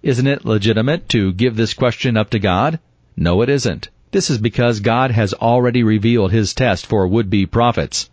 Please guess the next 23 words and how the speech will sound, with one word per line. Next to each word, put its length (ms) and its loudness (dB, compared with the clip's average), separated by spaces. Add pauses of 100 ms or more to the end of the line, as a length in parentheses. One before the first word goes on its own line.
(140)
and 140 0
it 80 -4
has 200 0
nothing 260 0
to 100 2
do 220 0
with 240 -2
prayer 380 2
or 180 0
feelings, 760 -4 (160)
and 140 -2
God 240 2
has 180 0
no 160 2
obligation 600 0
to 120 2
answer 240 0
prayers 460 0
that 100 -2
he 80 2
has 140 0
already 420 2
answered. 460 -2